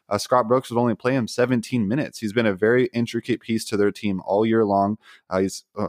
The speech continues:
I would say he's arguably been that third fiddle when it comes to,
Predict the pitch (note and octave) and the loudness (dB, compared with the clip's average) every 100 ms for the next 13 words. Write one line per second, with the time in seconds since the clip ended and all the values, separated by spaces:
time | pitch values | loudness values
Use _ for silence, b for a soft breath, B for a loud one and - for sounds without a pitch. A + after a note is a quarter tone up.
0 | - A2 B2+ G2+ A2 G2 G2+ G2 F#2+ - | -2 0 0 0 0 0 0 -2 -2 -8
1 | - G2+ G#2 G2 G2+ G2 F#2+ - - G2+ | -2 0 2 0 0 0 -4 -10 -4 0
2 | G2 F#2 - G#2+ G2+ - A2 A2+ G2 F#2+ | 0 -2 0 2 0 0 0 2 2 -2
3 | F2 G2 F#2 - F#2+ F#2 - | -4 -6 -4 -2 -2 -2 -6